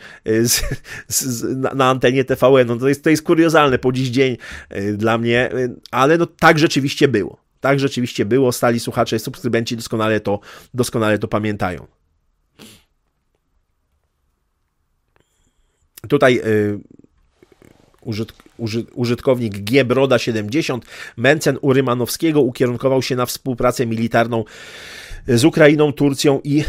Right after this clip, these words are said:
e, Szwecją. Ja nie jestem zwolennikiem, e, pana, mm, e, pana Sławomira Mencena, nie jestem zwolennikiem jego partii. Nie wiem, jak się ta partia teraz nazywa, bo się nazywała kiedyś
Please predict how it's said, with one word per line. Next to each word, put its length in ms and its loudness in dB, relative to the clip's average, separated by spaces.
e, 140 2
Szwecją. 600 -2
Ja 220 0
nie 120 -4
jestem 260 -2
zwolennikiem, 600 -2
e, 180 -6
pana, 500 0
mm, 340 -8
e, 40 -6
pana 260 -2
Sławomira 500 0
Mencena, 360 -2
nie 100 -2
jestem 240 -2
zwolennikiem 600 -4
jego 360 2
partii. 420 0
Nie 120 0
wiem, 100 0
jak 100 -2
się 80 -6
ta 80 -6
partia 300 -2
teraz 200 0
nazywa, 360 0
bo 100 -2
się 100 -6
nazywała 360 0
kiedyś 300 -4